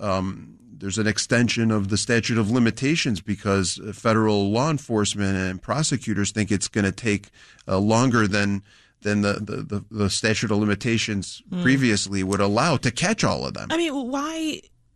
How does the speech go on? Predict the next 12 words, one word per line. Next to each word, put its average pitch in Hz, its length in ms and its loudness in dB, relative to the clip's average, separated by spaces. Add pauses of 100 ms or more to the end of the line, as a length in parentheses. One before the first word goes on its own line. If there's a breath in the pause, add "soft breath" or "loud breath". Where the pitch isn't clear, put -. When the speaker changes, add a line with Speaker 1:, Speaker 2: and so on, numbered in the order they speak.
(100)
Speaker 2:
why 240 460 -2
do 294 60 2
you 240 100 4
think 165 220 0
the 160 60 0
Paycheck 151 360 -2
Protection 139 480 -4
Program 127 720 -2
saw 139 300 2
so 131 200 0
much 120 240 0
fraud, 98 460 -2